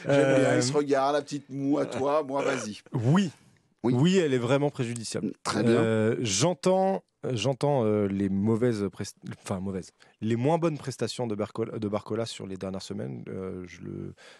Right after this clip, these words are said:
Speaker 2: je suis entièrement en accord, euh, avec ça. Euh, je trouve normal qu'il soit sorti quand il devait s-,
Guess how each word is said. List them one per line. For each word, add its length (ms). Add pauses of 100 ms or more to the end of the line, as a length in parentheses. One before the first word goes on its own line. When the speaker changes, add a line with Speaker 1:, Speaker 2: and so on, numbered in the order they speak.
Speaker 2:
je 80
suis 160
entièrement 600
en 60
accord, 380
euh, 240
avec 240
ça. 160 (440)
Euh, 140
je 80
trouve 200 (300)
normal 480
qu'il 200
soit 240
sorti 400
quand 160
il 60
devait 120
s-, 160